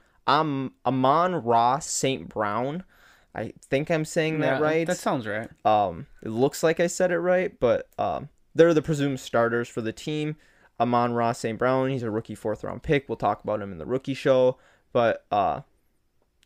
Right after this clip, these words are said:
Speaker 1: again, probably no fantasy relevance there. If you wanna take a rookie wide receiver that you think might do good, Amon-Ra is probably the guy that you'd wanna take there. I mean, Tyrell Williams, he's been good for other teams, but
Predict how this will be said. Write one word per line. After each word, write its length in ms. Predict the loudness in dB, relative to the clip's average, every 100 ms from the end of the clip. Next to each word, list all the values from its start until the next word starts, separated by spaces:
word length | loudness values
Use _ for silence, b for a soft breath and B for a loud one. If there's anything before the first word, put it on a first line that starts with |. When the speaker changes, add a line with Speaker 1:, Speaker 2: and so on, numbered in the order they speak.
| -10
Speaker 1:
again, 280 | 0 0 0
probably 260 | 0 2 2
no 140 | 0
fantasy 420 | -2 -2 -2 -2
relevance 360 | 0 2 0 -2
there. 200 | 0 0
If 120 | -2
you 80 | 0
wanna 200 | 0 0
take 180 | -2 -2
a 60 | -2
rookie 300 | -4 -4 0
wide 180 | 2 0
receiver 400 | -4 -2 0 0
that 180 | 0
you 60 | -8
think 180 | -10 -6
might 180 | -6 -6
do 100 | -8
good, 300 | -2 -2 -4 -6
Amon-Ra 520 | -2 0 0 0 -2
is 100 | -4
probably 260 | -4 -4 -6
the 80 |
guy 280 | -6 -4 -4
that 180 | -6 -8
you'd 300 | -8 -8 -8
wanna 300 | -2 0 0
take 280 | 0 -2 2
there. 260 | 2 2 b b b b b -2
I 40 |
mean, 160 | -2 2
Tyrell 380 | 4 6 4
Williams, 400 | 6 4 2 -2
he's 160 | -4 -2
been 220 | 0 0
good 200 | -2 -4
for 140 | 0 2
other 240 | 2 -2
teams, 600 | -6 -6 -4 -4 -8 -10 -4
but 260 | -2 -4